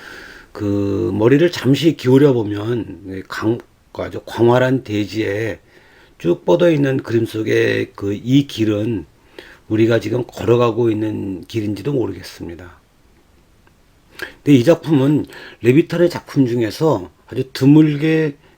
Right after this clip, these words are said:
그 사회적인 메시지를 담고 있는 작품입니다. 어, 레-, 레비탄의 대표작이죠.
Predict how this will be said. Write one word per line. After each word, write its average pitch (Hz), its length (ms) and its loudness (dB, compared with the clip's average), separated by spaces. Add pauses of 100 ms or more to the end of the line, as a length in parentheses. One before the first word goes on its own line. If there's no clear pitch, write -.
(120)
그 101 160 -4
사회적인 127 800 0
메시지를 107 680 -4
담고 101 400 -6
있는 101 160 -4
작품입니다. 87 800 -12 (3500)
어, 92 320 -6
레-, - 200 -6
레비탄의 139 920 0 (180)
대표작이죠. 98 880 -6